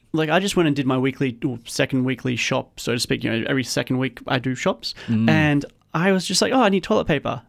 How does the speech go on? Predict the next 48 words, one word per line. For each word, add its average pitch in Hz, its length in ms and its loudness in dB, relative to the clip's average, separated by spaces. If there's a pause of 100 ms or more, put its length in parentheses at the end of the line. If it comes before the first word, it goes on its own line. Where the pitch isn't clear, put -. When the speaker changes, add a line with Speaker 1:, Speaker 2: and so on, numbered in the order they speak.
(120)
Speaker 1:
Oh, 175 120 2
there 175 100 6
isn't 156 160 2
any. 127 340 0
Oh, 151 200 2
this 160 180 -2
isn't 120 240 -2
good." 151 260 0 (680)
Went 131 220 0
to 127 80 0
three 123 260 -2
different 131 240 -2
stores, 151 420 2
and 131 280 0 (260)
there's 156 240 0
one 160 240 2
on 143 220 2
the 131 80 -6
corner 143 240 0
of 127 100 -4
Leach 131 380 0
and 123 160 0
Stock, - 420 -2 (340)
which - 120 -6
I 135 60 -2
will 139 80 0
not 175 180 -2
name, 156 400 2 (180)
but 196 120 4
I - 20 4
went 208 180 4
in 190 60 4
there 170 160 2
and 151 100 2
they 156 80 2
had 147 220 0
some 127 400 0
left. - 440 -6
Thank - 320 -6
you. - 300 -8
Speaker 2:
Would 107 220 0
you 120 160 2
legitimately 95 640 0
fight 101 320 2
someone 82 380 0 (180)
over 95 180 2
that 92 180 0
last 90 420 0